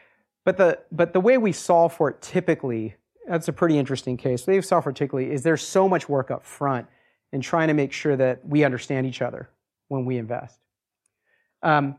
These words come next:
and then the second question, which is a really good question 'cause we thought about it a ton, which was, sorry, which was, um, could we have been doing a disservice to that individual who said he had cancer by putting more stress on that person's life by giving them the money,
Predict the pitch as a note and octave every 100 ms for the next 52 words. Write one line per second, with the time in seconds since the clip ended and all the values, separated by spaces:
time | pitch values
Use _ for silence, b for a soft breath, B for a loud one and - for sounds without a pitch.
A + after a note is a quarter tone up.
0 | _ F3+ E3+ E3 D4 D#4 A3+ D3 D3 C3
1 | C3+ B2+ D3+ F3+ C3 A#2+ B2+ - B2+ B2+
2 | A#2+ B2+ D3 D3+ B2+ A#2 A#2+ A2+ - -
3 | - D3+ A#2 A#2+ - - D#3 - D3+ C3
4 | - - _ _ _ _ _ _ _ -
5 | - - B2 A2+ G2+ B B B B D3
6 | - D#3 C#3 B2 - - D3 C3 B2+ -
7 | _ _ _ - G3 G#3+ F3 D#3+ D#3 D#3+
8 | D3 C3 B2 - F#3 F3+ D3 B2+ - -
9 | _ _ _ - C3+ C#3+ C#3 C#3 C3 B2+
10 | C3+ - C3+ C3 B2+ A#2+ - C3+ - B2+
11 | A#2+ - D3 C3 C3 D3 D3 - C3+ A2+
12 | - - _ _ C3+ B2 A#2+ - B2+ B2
13 | A2 A2 A2 A#2+ _ _ _ _ _ -
14 | C3+ D#3 D3 A#2+ A#2 A#2 A2+ -